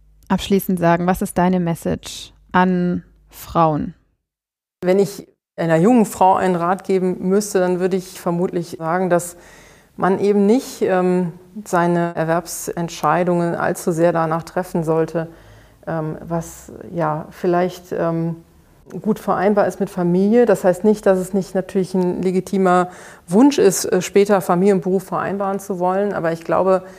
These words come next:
Speaker 2: äh, wir müssen einfach darum ein Stück weit kämpfen, beides zu tun. Das heißt natürlich auch dafür zu kämpfen, auch im kleinen Privaten, dass wir, ähm, Möglichkeiten finden,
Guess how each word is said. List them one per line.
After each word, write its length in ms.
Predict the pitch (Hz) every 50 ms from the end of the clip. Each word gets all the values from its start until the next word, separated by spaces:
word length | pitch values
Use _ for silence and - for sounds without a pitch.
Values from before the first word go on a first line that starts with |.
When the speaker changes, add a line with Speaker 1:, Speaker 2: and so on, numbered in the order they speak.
| - - - - - _
Speaker 2:
äh, 240 | - - 175 175 170
wir 100 | 180 180
müssen 300 | 170 175 220 208 - 208
einfach 300 | - - 185 196 185 180
darum 480 | 180 180 175 170 170 170 175 180 180 175
ein 140 | - 170 170
Stück 260 | - - 202 185 -
weit 180 | 170 160 160 165
kämpfen, 640 | - 185 185 208 247 240 - - 269 277 285 285 - - - - _ _ _
beides 460 | - 160 170 185 190 196 - - -
zu 100 | - 175
tun. 520 | 165 - - - 190 208 233 269 302 302 277
Das 240 | - 185 185 -
heißt 420 | 180 165 170 175 170 - - - -
natürlich 460 | 190 185 180 - - 202 190 - -
auch 180 | 180 190 233 233
dafür 520 | 233 208 - - - 208 208 202 202 202
zu 160 | 202 - 208
kämpfen, 360 | - - 202 214 208 - 214
auch 160 | 196 190 190 190
im 160 | 196 190 175
kleinen 400 | - - 180 180 190 208 208 196
Privaten, 640 | - - 190 170 175 170 185 202 202 - 202 196 196 - - - - - - - -
dass 280 | - 185 180 180 - -
wir, 380 | 180 180 180 175 175 175 175 -
ähm, 400 | 180 175 175 175 170 170 170 165 - - - - - - _ _ -
Möglichkeiten 640 | 180 208 214 - 226 - - - 202 190 190 190 185
finden, 580 | - - - 202 196 190 180 190 185 180 180